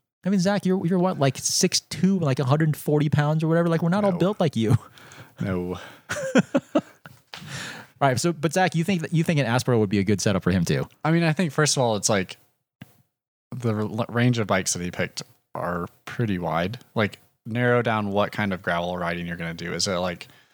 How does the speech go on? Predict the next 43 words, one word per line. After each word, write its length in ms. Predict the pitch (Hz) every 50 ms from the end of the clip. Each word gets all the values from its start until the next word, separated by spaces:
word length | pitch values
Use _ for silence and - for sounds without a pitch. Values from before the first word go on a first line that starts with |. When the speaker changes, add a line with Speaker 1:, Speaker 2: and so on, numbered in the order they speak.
| _ _ _ _ _ 131
Speaker 2:
mostly 360 | 131 135 135 - - 135 120
road 440 | 113 113 110 110 110 110 110 104 98
that 100 | 110 98
you 140 | 101 104
occasionally 420 | 101 - - 107 101 95 - 107 101
hop 220 | 95 101 98 -
on 120 | 98 95 92
some 140 | - 104
dirt 160 | 98 98 92 80
roads? 560 | 107 143 165 170 170 165 170 165 170 - - - - _ _ _ _ _ _ _
Or 140 | - 117 107
do 160 | 98 101 107
you 160 | 104 107 104 101
need, 280 | 104 101 101 98 92
like, 440 | - 95 90 87 85 - - - - _ _ _ _ _ _ _ _
the 80 | - -
upper, 320 | - 131 - - 120 113 110
which 180 | 107 104 -
has 480 | - 104 101 101 101 101 95 - - - - _ - -
clearance 360 | - - 123 110 101 85 -
to 80 | - -
fit 180 | - - -
mountain 180 | 104 113 110 98
bike 160 | 95 90 82
tires 320 | - - 92 90 90 87 95
on 160 | 90 90 90
it? 160 | 90 - - - - - - - - _ _ _ _ _ _
Or, 340 | - 104 98 95 95 95 95
like, 240 | - 85 90 - - -
suspension 520 | - - 95 - - 104 95 - 104 95
like 180 | 92 90 85 -
the 100 | - 87
Diverge? 640 | 85 85 82 101 104 87 73 76 78 - - - - - - _ _ _ _ -
Like, 240 | 101 92 87 - -
what 380 | - 127 107 107 113 110 85 -
kind 220 | - 107 98 90
of 80 | 85 85
riding 320 | 85 85 87 87 82 78
are 80 | 78 78
you 160 | 73 78 -
doing? 420 | 85 87 78 65 73 90 101 113 - - -
If 120 | 107 -
it's 240 | 107 101 - - -